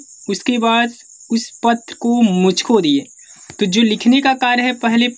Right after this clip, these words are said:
लेटर पर पड़ा, इसलिए लेटर हमारा क्या हो गया? direct object। उसके बाद उसका प्रभाव मुझ पर पड़ा, इसलिए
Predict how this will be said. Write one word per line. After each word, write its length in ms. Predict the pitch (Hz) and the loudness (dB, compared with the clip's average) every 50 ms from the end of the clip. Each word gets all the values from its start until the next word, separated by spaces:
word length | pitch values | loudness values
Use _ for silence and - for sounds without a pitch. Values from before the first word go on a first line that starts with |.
| - - - | -12 -8 -2
लेटर 280 | 190 185 190 233 233 233 | 0 0 2 2 0 -2
पर 100 | 240 240 | -2 -4
पड़ा, 360 | 233 220 226 220 226 233 226 - - | -4 -2 -2 0 0 -2 -2 -4 -4
इसलिए 300 | 233 226 - - 226 220 | -6 -6 -4 -2 -2 -2
लेटर 300 | 214 208 208 214 226 220 | 0 0 0 0 0 -2
हमारा 380 | 233 226 220 214 208 208 208 214 | -2 -2 -2 -2 -2 0 0 0
क्या 200 | 220 240 220 220 | 0 -2 -2 -2
हो 120 | 220 214 | 0 0
गया? 160 | 202 202 208 214 | 0 0 0 0
direct 440 | 190 180 175 180 202 220 220 - | 2 0 0 0 0 -2 -2 -2
object। 480 | 220 220 214 190 208 214 214 - - - - - - - - - - - | -2 -2 -2 -2 0 -2 -2 -2 -4 -14 -16 -16 -18 -20 -20 -16 -10 -8
उसके 260 | 202 - - - 254 | -6 -4 -2 0 0
बाद 240 | 233 240 240 233 233 | 2 2 0 0 -2
उसका 380 | 180 202 226 220 - - 247 240 | -4 -4 -4 -4 -2 -2 -2 -2
प्रभाव 380 | 240 233 226 214 220 226 233 | -2 -4 -4 -2 0 0 2
मुझ 280 | 226 202 190 220 233 - | 2 0 0 -2 -2 -2
पर 200 | - 262 254 247 | -2 -2 -2 0
पड़ा, 260 | 233 240 233 226 226 | 0 0 0 0 0
इसलिए 500 | 226 - 226 233 233 - 226 220 220 220 | 0 -2 -4 -6 -4 -4 -2 0 0 0